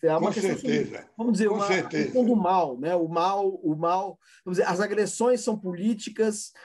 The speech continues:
Speaker 1: as agressões sociais são políticas, as agressões sociais são praticadas, eh, vamos dizer, por, tem questões de classe envolvidas, mas
Speaker 2: Uhum.
Speaker 1: também tem uma investigação, vamos dizer, ficcional, literária,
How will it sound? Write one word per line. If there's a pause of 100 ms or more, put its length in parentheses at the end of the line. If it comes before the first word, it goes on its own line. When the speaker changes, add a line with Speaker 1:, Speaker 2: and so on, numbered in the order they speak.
Speaker 1:
as
agressões
sociais
são
políticas,
as
agressões
sociais
são
praticadas, (240)
eh,
vamos
dizer,
por, (400)
tem
questões
de
classe
envolvidas, (320)
mas
Speaker 2:
Uhum.
Speaker 1:
também
tem
uma
investigação,
vamos
dizer,
ficcional,
literária,